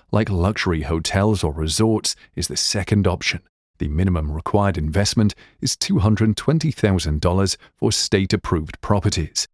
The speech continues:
but one must invest at least three hundred and fifty thousand dollars to buy a property not authorized under the two hundred twenty thousand dollar option. Investors maintain their project shares or properties for at least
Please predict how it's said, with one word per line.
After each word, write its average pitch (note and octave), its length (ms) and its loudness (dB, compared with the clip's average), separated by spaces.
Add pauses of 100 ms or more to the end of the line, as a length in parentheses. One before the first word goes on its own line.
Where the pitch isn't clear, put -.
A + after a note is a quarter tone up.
(160)
but E2 180 0
one G2 440 2
must G2+ 320 0
invest F2 460 0
at F2+ 80 -2
least G2+ 420 -2
three G#2 320 0
hundred G2+ 320 2
and E2+ 160 0
fifty - 340 0
thousand D#2+ 480 -2
dollars G2+ 360 2
to A2+ 80 0
buy D#2+ 180 -2
a D2 60 -6
property G#2+ 480 0 (240)
not G2 380 2
authorized F#2+ 720 0
under F#2+ 220 0
the G2+ 160 2
two - 260 0
hundred G#2 340 2
twenty G2 320 0
thousand F2+ 520 2
dollar D#2 280 -2
option. E2+ 380 -2 (320)
Investors E2 580 0
maintain F2 500 0
their E2 180 0
project F#2 480 -2
shares G#2 440 -2
or D2+ 180 -2
properties - 520 0
for - 160 0
at F#2+ 80 0
least G#2 340 0